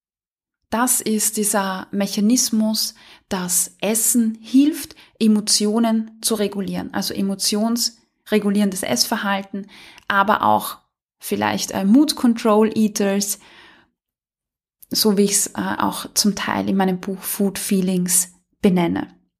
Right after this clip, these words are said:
Die Konsequenz davon ist, dass natürlich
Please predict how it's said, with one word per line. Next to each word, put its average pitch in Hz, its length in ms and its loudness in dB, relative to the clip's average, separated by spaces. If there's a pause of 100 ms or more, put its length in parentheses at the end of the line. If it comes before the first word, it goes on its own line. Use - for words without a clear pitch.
(3750)
Die 202 60 0
Konsequenz 208 640 2
davon 254 280 0
ist, 220 260 -2
dass - 120 -6
natürlich 190 500 -2